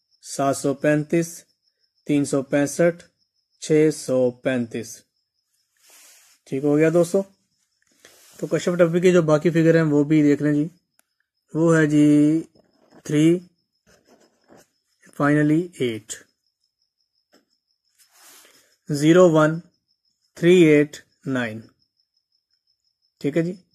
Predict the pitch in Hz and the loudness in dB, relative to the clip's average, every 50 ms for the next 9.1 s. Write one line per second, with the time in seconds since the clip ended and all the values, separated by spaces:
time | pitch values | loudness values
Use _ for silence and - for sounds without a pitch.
0 | _ _ - 156 165 160 156 151 143 139 139 147 143 135 139 147 143 - - - | _ _ -2 0 0 0 0 0 0 0 0 -2 -2 0 -2 -2 -2 -4 -6 -6
1 | 147 135 131 139 143 147 156 - _ _ - 131 123 127 123 120 117 120 - 135 | -4 -4 -2 -4 -4 -6 -8 -12 _ _ -10 -8 -6 -4 -4 -4 -6 -6 -8 -8
2 | 139 147 165 - _ _ _ _ _ _ _ _ _ _ _ _ _ - 147 139 | -8 -8 -10 -16 _ _ _ _ _ _ _ _ _ _ _ _ _ -8 -8 -4
3 | - - 147 - 165 147 - - 156 147 147 143 143 143 - - 135 123 123 123 | -4 -6 -4 -4 -8 -8 -4 -2 0 0 2 0 0 -2 -4 -8 -6 -6 -6 -8
4 | 139 127 143 131 123 117 120 127 131 131 123 - 139 139 151 165 - _ _ _ | -8 -6 -6 -6 -6 -4 -4 -4 -4 -6 -6 -8 -8 -8 -8 -10 -14 _ _ _
5 | _ _ _ _ _ _ _ _ _ 160 135 147 151 147 147 143 143 143 143 - | _ _ _ _ _ _ _ _ _ -12 -6 -4 -2 0 0 0 0 -2 -2 -4
6 | 147 143 151 151 147 - 135 131 123 - 127 127 131 131 131 127 131 139 131 123 | -6 -4 -4 -8 -6 -6 -8 -8 -6 -4 -4 -4 -4 -4 -6 -6 -4 -6 -6 -6
7 | 123 120 123 131 147 170 - _ _ _ _ _ _ _ _ _ _ - 147 131 | -6 -6 -6 -6 -8 -10 -14 _ _ _ _ _ _ _ _ _ _ -10 -8 -8
8 | 123 123 131 123 120 123 - 120 113 120 120 117 113 107 107 - 117 113 110 110 | -8 -6 -6 -8 -8 -8 -10 -10 -8 -6 -8 -8 -8 -10 -10 -10 -10 -10 -12 -12
9 | - 120 | -16 -18